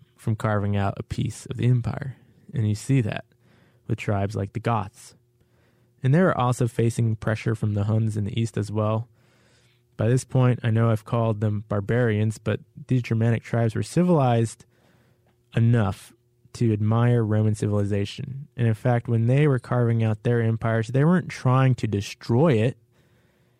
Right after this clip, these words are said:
They were trying to take over that Roman system.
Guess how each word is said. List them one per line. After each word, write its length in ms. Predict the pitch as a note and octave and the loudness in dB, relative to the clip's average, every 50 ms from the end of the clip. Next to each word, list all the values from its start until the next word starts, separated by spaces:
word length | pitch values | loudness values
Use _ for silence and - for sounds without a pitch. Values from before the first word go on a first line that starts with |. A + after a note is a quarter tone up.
| _ _ _ _ _ _ _ _ - | _ _ _ _ _ _ _ _ -2
They 100 | A#2 A2+ | 0 0
were 100 | A#2 A2+ | 0 0
trying 500 | - - - C3 C3+ C#3 C#3+ C#3+ C#3 C3 | -2 0 0 2 4 4 4 4 2 2
to 360 | - - C3 B2+ B2 A#2+ A#2+ A#2+ _ _ _ _ _ - | 0 0 2 2 2 2 0 -2 _ _ _ _ _ -6
take 300 | - C3 B2+ B2 - - _ - | -2 -2 -2 -2 -2 -6 _ -2
over 640 | B2+ C3+ D3 D3 B2+ A2 G#2+ G2+ G2+ G#2 A2+ A#2+ - _ _ _ _ _ _ - | 2 4 4 4 4 2 2 0 0 0 -2 -4 -8 _ _ _ _ _ _ -6
that 180 | - A2 G#2+ - | -4 -4 -4 -2
Roman 520 | - A#2 A2+ A#2 A#2+ A2+ G#2 G2+ G#2 G#2+ | -2 0 0 2 2 2 2 0 -2 -2
system. 480 | A2 - - C#3 C3+ - - - - - | -4 -4 -2 -2 -2 -2 -4 -10 -12 -12